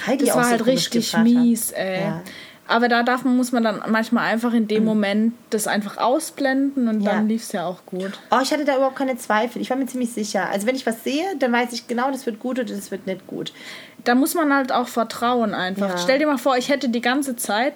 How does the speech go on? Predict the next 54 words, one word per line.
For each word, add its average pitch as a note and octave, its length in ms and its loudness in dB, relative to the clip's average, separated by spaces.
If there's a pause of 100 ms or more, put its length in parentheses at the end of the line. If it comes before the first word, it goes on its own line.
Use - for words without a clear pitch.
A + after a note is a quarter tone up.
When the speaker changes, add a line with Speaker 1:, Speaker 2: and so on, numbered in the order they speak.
(140)
Speaker 2:
die A#3 60 0
Meinung A#3+ 440 2
der G3 140 2
anderen A#3 220 2
Person A#3+ 500 0
mir A3+ 120 0
Speaker 1:
Ja. A3+ 100 0
Speaker 2:
zu A#3+ 80 -2
Herzen C#4 240 2
genommen, A#3 260 2
wäre A3+ 80 4
die A3 80 0
ganze C4+ 240 2
Zeit C4 100 -2
zu A3+ 60 -2
dir A#3+ 160 2
gekommen A#3 280 0
und G3 60 0
hätte G#3+ 140 -2
gesagt, G#3 300 -4 (440)
"Oh A#3+ 80 0
Jenny, C4+ 220 4
bist A#3+ 200 -2
du D#4 60 4
dir C#4 140 4
sicher? D#4+ 500 2
Ist D#4 180 0
das D#4 140 2
wirklich E4+ 280 4
Figurklasse? F4+ 840 2
Sollen D#4 240 2
wir D4+ 60 0
Speaker 1:
Ja. - 60 0
Speaker 2:
dich E4 160 0
doch F4 160 2
lieber C#4 240 0
Bikini C#4+ 500 0
machen?" C#4+ 320 0
Speaker 1:
Man F#3+ 100 0
muss A#3 120 2
das C#4 140 -4
auch B3 60 0
mal A#3+ 120 2
definieren. G#3+ 520 0
Also F3+ 200 -2
die F#3+ 100 -4
Figurklasse, G#3 560 -2
was F#3 140 -4
bedeutet A#3 400 -6
das E3+ 160 -10
denn E3+ 120 -8
eigentlich? D3+ 640 -6
Ne? E3+ 120 -6
Also, F#3 380 -4